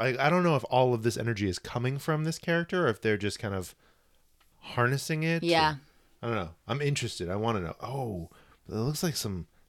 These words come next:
Speaker 1: I'm zooming in now.
Speaker 2: Zoom in. What do you got?
Speaker 1: It looks
Speaker 2: Get,
Speaker 1: like some
Speaker 2: get
Speaker 1: kind of, like, ponytail.
Speaker 2: Give me it. Give me, let me look, let me look at it. I gotta see the deep zoom.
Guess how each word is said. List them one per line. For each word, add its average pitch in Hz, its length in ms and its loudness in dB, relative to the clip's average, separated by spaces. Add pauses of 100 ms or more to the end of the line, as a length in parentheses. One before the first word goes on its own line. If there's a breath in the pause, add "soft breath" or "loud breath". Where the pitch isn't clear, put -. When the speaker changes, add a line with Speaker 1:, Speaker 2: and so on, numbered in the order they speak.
Speaker 1:
I'm 90 140 -10
zooming 113 320 -2
in 110 200 -2
now. 113 280 2
Speaker 2:
Zoom 180 220 2
in. 147 180 0
What 160 100 4
do 165 60 6
you 147 100 4
got? 131 240 2
Speaker 1:
It - 300 -14
looks 170 80 0
Speaker 2:
Get, 175 100 4
Speaker 1:
like 202 100 2
some 196 180 6
Speaker 2:
get 190 60 2
Speaker 1:
kind 202 200 4
of, 107 500 4
like, 95 220 -2
ponytail. 95 800 2
Speaker 2:
Give 170 160 -2
me 143 120 -6
it. - 140 -14
Give 143 140 -10
me, - 40 -14
let 156 80 -4
me 156 100 -4
look, 110 220 -8
let 151 80 -10
me 143 60 -8
look - 160 -12
at - 80 -14
it. - 80 -20 (1000)
I 170 100 0
gotta 165 160 6
see 165 160 -2
the 151 100 -2
deep 143 320 -2
zoom. 135 320 -6